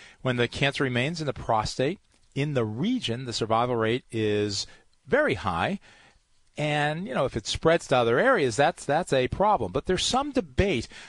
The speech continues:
on whether or not prostate cancer is overtreated in the early stages. Well, tonight we're joined by Doctor Allison Grant. She is an expert in radiation oncology. She's at Saint Barnabas Medical Center and the Jersey City Medical Center. They're both Robert Wood Johnson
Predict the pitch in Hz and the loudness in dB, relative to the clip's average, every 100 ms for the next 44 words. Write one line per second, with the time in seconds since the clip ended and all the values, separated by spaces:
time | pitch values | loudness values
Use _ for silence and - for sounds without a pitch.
0 | - 131 170 190 160 139 - 170 180 165 | -4 2 2 4 2 0 0 0 0 -2
1 | 143 143 139 127 117 151 139 120 - 262 | -2 -4 -2 0 2 2 0 -2 -4 -2
2 | 277 202 143 131 127 131 127 113 - 127 | 0 0 -2 -2 0 0 0 -2 -2 0
3 | 110 92 82 - 139 127 - - - - | 0 -2 -6 0 0 0 -6 -20 -8 0
4 | 175 220 180 131 156 156 131 117 123 113 | 2 2 0 0 0 2 0 2 2 0
5 | 95 123 139 160 - 127 104 98 98 107 | -2 -2 -2 -2 -2 -4 -2 -2 -2 -2
6 | - 226 247 170 175 - 147 165 - - | -4 -2 -2 -2 -4 -6 -4 -4 -4 -4
7 | 78 - - 113 110 120 127 113 - 123 | -6 -6 -6 -4 0 0 0 0 -2 -4
8 | 120 101 101 - 127 113 98 - - 90 | -4 -6 -6 -4 -2 0 -2 -6 -10 -14
9 | - - - - 120 117 - 143 151 147 | -16 -20 -10 -4 0 0 0 -2 2 0
10 | 131 120 120 113 110 - - 117 139 - | 2 -2 0 0 0 -2 -2 -2 -2 -4
11 | 113 104 98 123 123 113 - 123 117 113 | -4 -4 -2 0 0 -2 -2 0 0 0
12 | 104 104 107 - 127 131 117 117 143 151 | 0 0 -4 -2 0 2 2 4 4 4
13 | 127 117 135 175 170 135 127 117 110 123 | 4 4 4 2 -2 0 2 2 0 -4